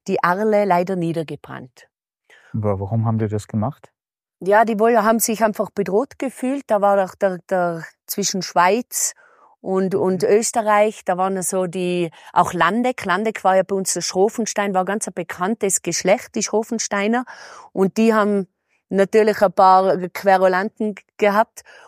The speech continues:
Speaker 1: Und dadurch ist dann leider die Arlenburg dazwischen gestanden und die wurde einfach niedergebrannt. Es gab ganz tolle Gänge, Geheimgänge bis
Speaker 2: Mhm.
Speaker 1: ins Dorf. Es hat da so Vorhöfe, Bauernhöfe gegeben.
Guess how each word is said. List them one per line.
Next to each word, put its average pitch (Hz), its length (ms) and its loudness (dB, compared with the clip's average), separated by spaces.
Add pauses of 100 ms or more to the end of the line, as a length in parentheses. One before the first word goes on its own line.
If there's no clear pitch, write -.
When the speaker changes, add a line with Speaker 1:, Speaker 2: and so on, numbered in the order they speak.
Speaker 1:
Und 185 220 -4
dadurch 214 420 4
ist 202 160 -6
dann 185 160 -4
leider 196 420 2
die 196 140 -2
Arlenburg 214 640 -2
dazwischen 214 580 -6
gestanden 202 640 -4
und 185 260 -8
die 196 120 -4
wurde 196 320 -4
einfach 180 380 -12
niedergebrannt. 214 880 -4 (420)
Es 185 140 -6
gab 214 200 2
ganz 254 340 0
tolle 240 480 0 (360)
Gänge, 240 500 2
Geheimgänge 196 840 -4 (240)
bis - 180 -6
Speaker 2:
Mhm. 208 80 -2
Speaker 1:
ins - 180 -6
Dorf. 190 560 -4 (360)
Es 185 160 -4
hat 196 160 2
da 185 280 4
so 170 220 -4
Vorhöfe, 226 720 0
Bauernhöfe 214 840 0
gegeben. 214 560 -2